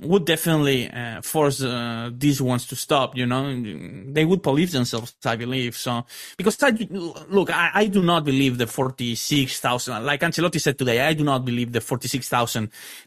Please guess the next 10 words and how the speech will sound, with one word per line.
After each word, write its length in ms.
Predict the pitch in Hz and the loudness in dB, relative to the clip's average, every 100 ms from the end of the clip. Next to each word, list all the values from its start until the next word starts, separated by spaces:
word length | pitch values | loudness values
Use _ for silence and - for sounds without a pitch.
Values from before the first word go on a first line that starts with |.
| - | 2
people 400 | 151 147 123 117 | 4 4 4 4
in 160 | 117 | 2
Mestalla, 760 | 117 113 - 117 110 101 87 71 | 2 0 0 0 2 0 -2 -8
uh, 40 | |
uh, 760 | 95 80 120 113 110 80 85 104 | -8 -2 0 0 -2 -6 -12 -12
raci-, 840 | 120 123 135 143 - - 139 110 - _ - | -8 -2 0 0 -2 -6 -4 -4 -10 _ -16
racially 560 | 123 127 151 - 127 117 | -4 0 2 2 2 2
abuse, 340 | 110 120 - | 2 -2 -4
abuse 440 | 101 110 113 131 120 | -4 -2 2 2 0
Vinicius. 520 | 113 110 80 71 | -4 -4 -8 -14